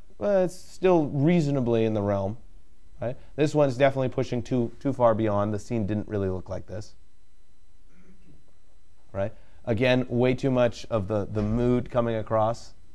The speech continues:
um, and so it's probably pushed beyond, beyond reason. Similar here, right?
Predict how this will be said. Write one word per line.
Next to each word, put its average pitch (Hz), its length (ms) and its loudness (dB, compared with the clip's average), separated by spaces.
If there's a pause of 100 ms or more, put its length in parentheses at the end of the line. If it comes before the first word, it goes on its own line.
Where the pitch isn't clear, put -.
(160)
um, 90 360 -2 (360)
and 104 160 -4
so 117 140 2
it's 107 140 0
probably 104 340 2
pushed - 300 -4
beyond, 95 420 0 (220)
beyond 90 280 -4
reason. 92 380 -4 (120)
Similar 107 440 0
here, 92 300 -2 (520)
right? 92 140 -6